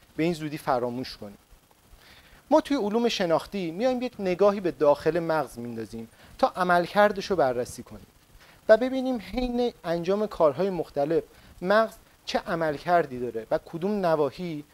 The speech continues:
دارن فعالیت می‌کنن. پیشرفت توی علوم شناختی باعث شده تا پیامدهای چشمگیری رو ما در امر یادگیری و یادآوری داشته باشیم. زمانی که شما روی یک موضوعی تمرکز می‌کنید،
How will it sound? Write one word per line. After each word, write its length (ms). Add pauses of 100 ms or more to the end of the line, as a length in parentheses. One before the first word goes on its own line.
(220)
دارن 180
فعالیت 680
می‌کنن. 320 (440)
پیشرفت 520
توی 140
علوم 340
شناختی 640 (280)
باعث 220
شده 180
تا 120
پیامدهای 600
چشمگیری 760
رو 260 (380)
ما 220
در 300
امر 180 (240)
یادگیری 560
و 60
یادآوری 600
داشته 300
باشیم. 300 (1600)
زمانی 380
که 140
شما 500
روی 180
یک 220
موضوعی 380
تمرکز 720
می‌کنید، 560